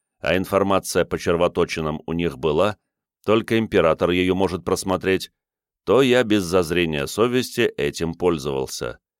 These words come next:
Изучал, что нужно. Жаль, там какая-то программка стояла, читать можно только в режиме онлайн. Скачать себе столь важную информацию не получилось.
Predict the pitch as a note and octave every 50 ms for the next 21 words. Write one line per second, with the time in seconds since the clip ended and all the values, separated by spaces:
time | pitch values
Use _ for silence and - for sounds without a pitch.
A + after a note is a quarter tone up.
0 | _ _ _ _ _ - - C3 C3+ A2+ A#2 G#2+ - - G2 F#2 F2 E2+ - -
1 | G2 G2 G2 F#2+ F2 D2+ - D#2 C2+ A#1+ - _ _ _ _ _ _ _ _ _
2 | _ _ - - D#2+ F#2+ B2+ B2+ A#2+ F#2+ - A2+ G#2 F#2 - G#2 - G#2+ G#2+ G2+
3 | - G#2 E2+ G2 G2 G2+ G2 A#2 C3 B2 G2 - F#2 D#2 - - E2+ D#2 D#2 D2
4 | C#2+ C2+ C2 B1 - _ _ _ _ _ _ - - - G#2 - B2 A#2 F#2 G2+
5 | G#2+ G#2 E2+ G2+ F2+ E2+ G#2 G2 F2+ - G2+ F2+ E2+ F2 F#2 E2 E2+ G2+ F#2 F#2
6 | - - E2+ F2+ F#2 F#2 F#2+ F2 D2+ C2+ C2 B1 - _ _ _ _ _ _ _
7 | - - - - F2+ E2+ - B2 A#2 A2 - - G#2 F#2+ G2 F2 - - G#2 G2
8 | F2+ F#2+ G2 F#2 D#2 D#2+ F#2 F2 E2+ E2+ F#2 F2 F#2 G#2 A2 G#2 - - - G2
9 | G2 F#2+ F#2 - - - D#2+ F#2+ G2 F#2+ - G2 F#2+ G2+ F#2+ - - E2 C#2 B1
10 | A#1 - - - _